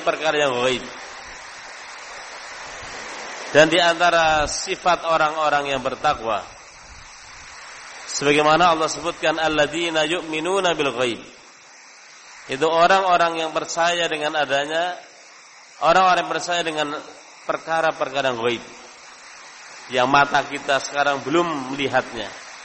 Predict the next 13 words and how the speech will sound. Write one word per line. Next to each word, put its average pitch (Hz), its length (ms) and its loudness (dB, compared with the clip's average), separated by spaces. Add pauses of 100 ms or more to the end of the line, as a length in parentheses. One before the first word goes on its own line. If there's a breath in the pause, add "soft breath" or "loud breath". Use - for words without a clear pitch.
(2500)
Kalau 170 160 8
ada 180 160 8
yang 165 80 2
bertanya, 131 400 2 (2250)
"Bagaimana 170 640 6
kamu 190 320 0 (160)
mempercayai 180 560 2
sesuatu 160 960 -2
padahal 165 320 2
kamu 147 240 -4
belum 170 320 -4
melihatnya?" 185 560 -2 (3000)
Jawabannya, 117 640 6